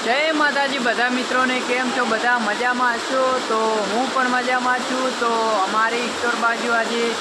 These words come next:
સખત વરસાદ પડી રહ્યો છે મિત્રો, બહુ એટલે બહુ જ વરસાદ પડી રહ્યો છે. કાલે પણ હતો, અત્યારે પણ ચાલુ છે અને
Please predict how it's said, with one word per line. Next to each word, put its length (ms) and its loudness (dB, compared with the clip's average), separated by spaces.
સખત 420 0
વરસાદ 500 0
પડી 220 0
રહ્યો 300 0
છે 80 -2
મિત્રો, 400 0
બહુ 260 2
એટલે 280 -2
બહુ 380 0
જ 120 -4
વરસાદ 380 -2
પડી 180 0
રહ્યો 220 2
છે. 200 0
કાલે 320 0
પણ 240 0
હતો, 260 0
અત્યારે 480 0
પણ 160 0
ચાલુ 380 0
છે 240 -2
અને 260 -2